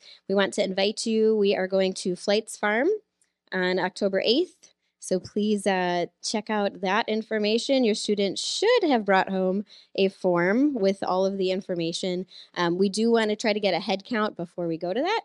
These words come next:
So talk to your student. If you have no idea what I'm talking about, they should know. If not, if they don't know, um, you know where to find more info. You can talk to, uh, Aaron or myself.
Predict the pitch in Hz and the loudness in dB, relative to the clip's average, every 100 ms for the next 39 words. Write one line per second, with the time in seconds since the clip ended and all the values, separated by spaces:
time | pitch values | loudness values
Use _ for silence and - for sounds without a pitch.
0 | - - 180 165 240 226 233 226 - 233 | -6 -2 -2 -2 -4 -4 -4 -4 -2 0
1 | 240 247 - 190 190 196 175 185 190 185 | 0 -2 -6 -4 -2 -2 -2 -2 -2 0
2 | 190 196 180 208 - 262 285 294 - - | 0 0 0 -2 -2 2 2 2 -6 -20
3 | _ 180 185 185 190 - 208 330 277 - | _ -4 0 2 0 -4 0 0 0 -4
4 | _ _ _ _ _ _ _ _ - 220 | _ _ _ _ _ _ _ _ -4 2
5 | 226 240 - - 208 220 247 311 330 339 | 4 4 4 -2 2 4 6 6 6 4
6 | 403 370 _ _ - 190 185 180 180 185 | 4 0 _ _ -4 0 2 0 0 0
7 | 185 185 190 202 190 185 - - - 180 | 2 2 2 0 0 -2 -4 -6 -6 -8
8 | - 185 185 170 - 175 175 165 165 185 | -8 -6 -6 -6 -4 -2 0 -2 -4 -4
9 | 185 180 170 170 - | -2 -2 -2 -4 -8